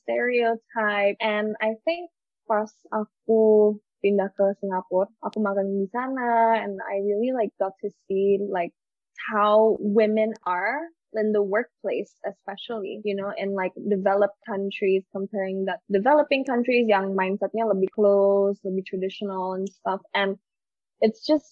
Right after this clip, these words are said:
very obvious in developed countries, you know, women, they're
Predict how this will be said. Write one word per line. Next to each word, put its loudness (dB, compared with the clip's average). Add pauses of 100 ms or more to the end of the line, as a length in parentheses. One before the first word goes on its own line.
very 6
obvious 2
in 2
developed 2
countries, -4
you 0
know, 0
women, 0 (240)
they're 4